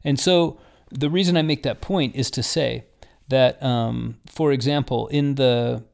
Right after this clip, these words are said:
in the Greek New Testament, there are two words that are translations of older words from the Hebrew Old Testament. One of them is translated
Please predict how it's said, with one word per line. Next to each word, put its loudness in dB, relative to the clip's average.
in 2
the 0
Greek -4
New 2
Testament, 0
there 0
are 0
two -4
words 2
that -4
are -4
translations 0
of -2
older -2
words -2
from -4
the -2
Hebrew -4
Old -4
Testament. -4
One 2
of 0
them 2
is -2
translated -2